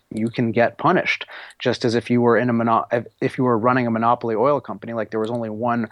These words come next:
uh, oil comp-, let's say in Saudi Arabia, you go against the, you know, oil company in Saudi Arabia, well, good luck. You know, if you wanna work in that industry, good luck, uh, publicly opposing that. So there, there are these monopoly dynamics,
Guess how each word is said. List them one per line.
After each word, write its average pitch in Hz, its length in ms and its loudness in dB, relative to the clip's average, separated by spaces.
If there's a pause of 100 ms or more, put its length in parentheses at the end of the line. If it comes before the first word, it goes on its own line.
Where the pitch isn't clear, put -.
(360)
uh, 107 320 2
oil 147 260 4
comp-, 113 280 -8
let's 143 200 -4
say 131 60 -2
in 113 80 -4
Saudi 123 280 0
Arabia, 110 480 0
you 117 160 -4
go 120 180 0
against 113 360 -4
the, 110 220 -4 (160)
you 127 100 -6
know, 107 180 -2
oil 123 240 2
company 113 320 -6
in 110 100 -4
Saudi 110 220 0
Arabia, 127 480 2 (280)
well, 139 140 4
good 160 220 4
luck. 180 240 4 (540)
You 143 120 -6
know, 110 340 -4 (180)
if 147 200 -4
you 151 100 2
wanna 143 200 0
work 139 200 0
in 127 60 -4
that 120 160 -2
industry, 135 460 -2
good 135 200 0
luck, 151 300 2 (100)
uh, 131 120 -6 (140)
publicly 123 480 -2
opposing 107 640 -6 (540)
that. - 260 -6
So 143 160 -2
there, 151 240 4
there 160 200 4
are 160 40 2
these 160 200 2
monopoly 165 580 0
dynamics, 135 760 -4